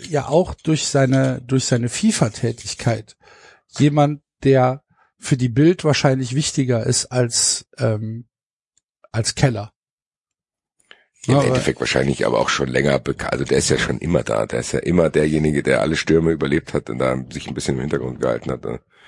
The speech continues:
Speaker 2: Und alle
Speaker 1: Und wahrscheinlich
Speaker 2: Verschiebungen.
Speaker 1: auch gute Kontakte zu diversen Leuten hat.
Speaker 2: So.
Speaker 1: Bei der, bei
Speaker 2: Das
Speaker 1: den
Speaker 2: ist
Speaker 1: Medien.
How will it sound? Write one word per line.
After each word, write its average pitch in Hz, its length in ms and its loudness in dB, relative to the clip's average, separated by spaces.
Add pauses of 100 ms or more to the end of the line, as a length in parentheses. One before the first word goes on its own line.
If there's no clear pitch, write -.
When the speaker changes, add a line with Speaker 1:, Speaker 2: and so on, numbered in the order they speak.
(680)
Speaker 2:
Und 69 260 -4
alle 76 500 4 (320)
Speaker 1:
Und 139 160 0
wahrscheinlich 113 400 0 (120)
Speaker 2:
Verschiebungen. - 320 -4 (240)
Speaker 1:
auch - 340 -8
gute 190 260 0
Kontakte 175 560 2
zu - 140 -4
diversen 113 480 -2
Leuten 104 480 -6
hat. - 240 -14 (120)
Speaker 2:
So. 117 400 -2
Speaker 1:
Bei 110 140 0
der, 110 200 -2 (160)
bei 117 100 -2
Speaker 2:
Das 110 60 -2
Speaker 1:
den 113 180 -2
Speaker 2:
ist 107 180 -4
Speaker 1:
Medien. - 180 -6